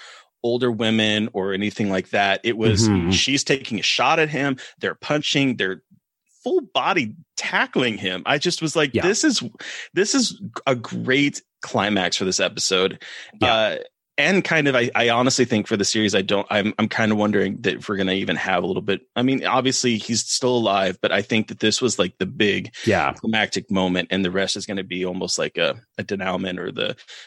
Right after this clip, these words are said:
Speaker 1: kind of resolution to the big action sequence. But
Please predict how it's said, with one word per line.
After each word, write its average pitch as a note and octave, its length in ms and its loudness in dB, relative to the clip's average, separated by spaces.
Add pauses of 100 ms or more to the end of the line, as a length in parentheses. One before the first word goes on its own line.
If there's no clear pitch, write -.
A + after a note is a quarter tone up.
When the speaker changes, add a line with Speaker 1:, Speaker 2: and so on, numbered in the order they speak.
Speaker 1:
kind C#3 160 0
of B2+ 80 0
resolution G2+ 500 0
to G#2 140 -4
the F#2+ 80 -8
big F#2 260 -8
action F#2+ 380 -4
sequence. - 440 -8
But A#2 260 0